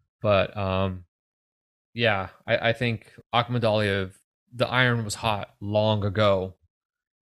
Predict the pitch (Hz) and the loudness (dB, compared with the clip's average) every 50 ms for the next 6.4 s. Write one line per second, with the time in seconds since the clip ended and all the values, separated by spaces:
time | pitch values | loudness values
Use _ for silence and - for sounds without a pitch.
0 | _ _ - 107 98 98 95 95 92 92 92 92 92 92 92 - - - 101 101 | _ _ -4 -2 -2 0 0 0 -2 -2 -2 -4 -6 -10 -14 -18 -16 -6 -2 0
1 | 98 101 98 101 95 98 95 92 - - - - 98 92 90 - - 98 92 92 | 0 0 0 0 0 0 0 -2 -2 -4 -2 0 0 0 0 -2 -4 -4 -4 -2
2 | 92 92 92 95 92 95 92 - - - _ _ _ _ _ _ _ _ _ _ | -2 0 0 0 0 0 -2 -8 -14 -20 _ _ _ _ _ _ _ _ _ _
3 | _ _ _ _ _ _ _ - 127 123 123 123 123 123 120 117 123 127 - - | _ _ _ _ _ _ _ -4 -4 -2 0 0 -2 -2 -2 -4 -6 -8 -8 -10
4 | - - - 156 139 113 98 - - _ _ _ _ _ _ - 131 147 165 170 | -10 -2 2 4 4 4 4 2 -4 _ _ _ _ _ _ 0 2 4 4 4
5 | 185 - - - - _ _ _ _ _ - 135 131 135 135 131 123 117 110 110 | 2 -2 -8 -20 -20 _ _ _ _ _ -8 -4 -2 -2 -2 0 0 2 2 4
6 | 104 104 117 127 190 214 240 | 4 4 2 0 -2 -6 -12